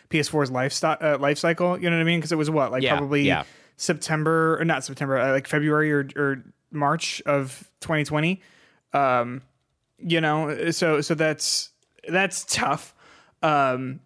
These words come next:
Speaker 1: for them to sort of, like, have to, uh, uh,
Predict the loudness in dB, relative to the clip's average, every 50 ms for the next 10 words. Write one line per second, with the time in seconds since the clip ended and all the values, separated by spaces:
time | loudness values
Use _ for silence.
0 | _ -6 -2 0 2 2 2 0 -2 0 0 0 0 0 -2 -4 -4 -4 -4 -4
1 | -2 -2 -4 -4 -4 -2 0 0 2 2 0 -2 -4 -6 _ _ _ _ _ _
2 | _ _ _ _ _ _ _ _ _ _ _ _ _ -4 -2 0 0 0 0 0
3 | -2 -4 -8 -10 -8 -8